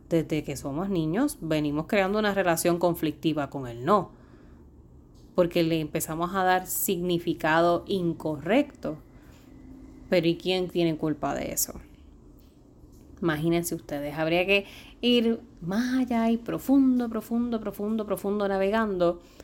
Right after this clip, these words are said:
con algo que a la hora de la verdad nos va a volver a traer al escenario real que estamos viviendo hoy día.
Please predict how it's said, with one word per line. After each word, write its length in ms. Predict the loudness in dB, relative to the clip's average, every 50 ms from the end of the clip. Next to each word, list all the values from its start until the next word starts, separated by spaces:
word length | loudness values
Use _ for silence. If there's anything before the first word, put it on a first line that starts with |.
| -20 -20 -20 -6 -2
con 200 | 0 2 4 4
algo 340 | 4 4 4 4 4 2 2
que 140 | 2 4
a 120 | 4 4 4
la 120 | 4 4
hora 180 | 2 2 2 2
de 120 | 2 2
la 100 | 2 2
verdad 520 | 2 2 2 2 2 2 2 2 2 0 -4 -10 -20 -14 -6 -2
nos 180 | -2 0 0
va 60 | 0 0
a 40 |
volver 300 | 0 0 0 0 0 0
a 80 | 0 0
traer 220 | 0 0 0 0
al 80 | 0 0
escenario 460 | -2 0 0 0 0 0 0 -2 -2
real 220 | 0 0 0 0 -2
que 80 | -4
estamos 300 | -6 -4 -2 -2 -2 -2
viviendo 360 | 0 0 0 0 0 -2 -2
hoy 120 | -2 -2 -2
día. 320 | 0 0 2 2 0 0